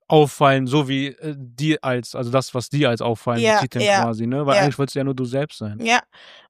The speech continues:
Speaker 2: Und ich glaub, dass Menschen, das Ding ist, ich kann auch nicht verstehen, ne? So,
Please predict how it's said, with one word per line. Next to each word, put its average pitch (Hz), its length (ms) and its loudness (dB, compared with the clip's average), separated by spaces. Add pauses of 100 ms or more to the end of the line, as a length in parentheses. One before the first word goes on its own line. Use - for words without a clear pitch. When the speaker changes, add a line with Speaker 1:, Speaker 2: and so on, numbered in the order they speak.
Speaker 2:
Und 220 560 0
ich - 140 -8
glaub, 233 260 4
dass - 180 -2
Menschen, 254 640 0 (520)
das 220 180 -6
Ding 262 180 2
ist, 214 340 2 (120)
ich - 160 -6
kann 208 160 -4
auch 190 40 2
nicht - 160 -12
verstehen, 190 420 0
ne? 214 200 -2 (100)
So, 185 360 -2